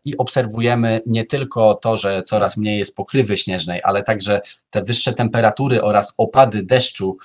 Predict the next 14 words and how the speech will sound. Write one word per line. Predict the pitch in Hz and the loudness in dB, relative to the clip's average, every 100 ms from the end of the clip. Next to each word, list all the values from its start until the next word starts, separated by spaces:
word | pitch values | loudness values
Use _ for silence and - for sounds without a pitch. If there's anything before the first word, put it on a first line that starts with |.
| _ | _
które | - 98 | -8 -6
są | - 104 | -4 -4
obserwowane | 98 107 98 95 98 92 | -4 -6 -4 -2 0 -2
coraz | 98 95 - | -2 -2 0
częściej | 110 - 95 | -2 -2 -4
niż | 92 - | -2 -4
opady | 90 92 90 | -2 -2 -2
śniegu, | 101 85 107 123 - - - - _ _ - | -6 -4 -2 -2 -6 -20 -20 -20 _ _ -2
e, | 113 110 110 110 139 - - _ | 4 6 8 6 2 -6 -20 _
powodują | 139 127 127 135 135 139 135 143 | 2 4 2 2 2 2 2 -2
wycofywanie | 123 143 143 135 135 131 135 123 | -6 -6 -2 -2 0 2 2 0
się | - 113 | -2 -4
czuł | - 139 | -2 -2
lodowców, | 127 117 113 - - 143 147 - | 0 2 0 -2 -4 -6 -6 -8